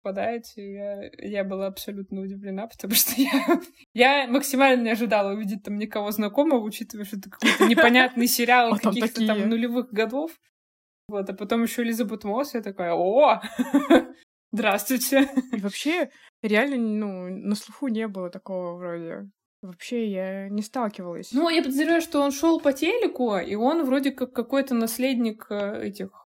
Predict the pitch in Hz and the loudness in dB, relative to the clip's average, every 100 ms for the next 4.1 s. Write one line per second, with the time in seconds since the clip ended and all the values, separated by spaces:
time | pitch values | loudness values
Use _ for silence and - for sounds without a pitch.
0 | 214 208 196 196 220 208 - 233 226 339 | -10 -6 -6 -8 -10 -8 -2 0 2 0
1 | 302 - 240 226 226 233 220 214 208 - | -2 -2 -2 -2 -6 -8 -6 -4 -6 -12
2 | 214 208 214 208 202 208 196 196 196 196 | -12 -10 -10 -8 -8 -6 -4 -4 -6 -8
3 | _ _ _ _ _ _ _ - 196 175 | _ _ _ _ _ _ _ -12 -6 -6